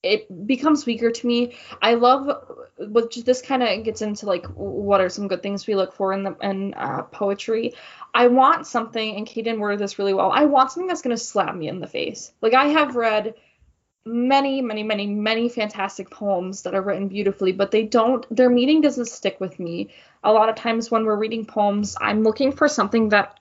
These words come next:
I'm still thinking about after I've read it. Why is it resonating with me? Is it the message? Is it because it's ambiguous? Is the imagery just really strong? Um, and when a poem can't do that for me, then a lot of times I think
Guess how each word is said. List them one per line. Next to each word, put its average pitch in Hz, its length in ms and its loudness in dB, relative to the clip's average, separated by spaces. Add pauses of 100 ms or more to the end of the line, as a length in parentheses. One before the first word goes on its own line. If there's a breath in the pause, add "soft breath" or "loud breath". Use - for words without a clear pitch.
I'm 233 180 2
still 294 220 2
thinking 196 360 -4
about - 480 -2
after 104 640 -4
I've 185 220 0
read - 160 -4
it. - 240 -4 (260 loud breath)
Why 240 240 4
is 277 140 2
it 226 80 -2
resonating 196 540 -4
with 170 180 -8
me? 196 160 -8
Is 180 160 -4
it 185 180 -8
the 226 140 -2
message? 220 440 -2
Is 190 140 -8
it 202 100 -8
because 320 260 -2
it's 269 180 -6
ambiguous? 180 580 -4
Is 196 160 -4
the - 140 -2
imagery 214 400 0
just 196 240 -6
really 185 200 0
strong? 202 600 0 (380 loud breath)
Um, 214 240 2
and 214 240 2
when 208 500 0 (580)
a 220 80 4
poem 240 360 2
can't 202 360 -4
do 214 140 2
that 220 220 4
for 240 140 -2
me, 240 320 2
then 202 220 -2
a 208 120 2
lot 190 120 4
of 190 60 0
times 202 240 -6
I 196 80 -2
think 196 340 -8